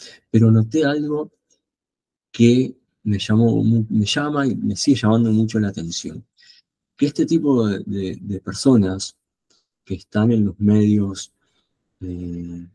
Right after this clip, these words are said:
ya sea televisivos, cinematográficos, no tienen redes sociales, o como que se esconden, digamos,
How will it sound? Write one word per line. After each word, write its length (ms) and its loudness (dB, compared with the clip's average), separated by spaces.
ya 200 -12
sea 500 -2
televisivos, 920 2
cinematográficos, 1000 -4
no 140 4
tienen 320 6
redes 240 -4
sociales, 680 -10
o 140 -2
como 200 6
que 100 -8
se 100 -6
esconden, 760 0
digamos, 480 -6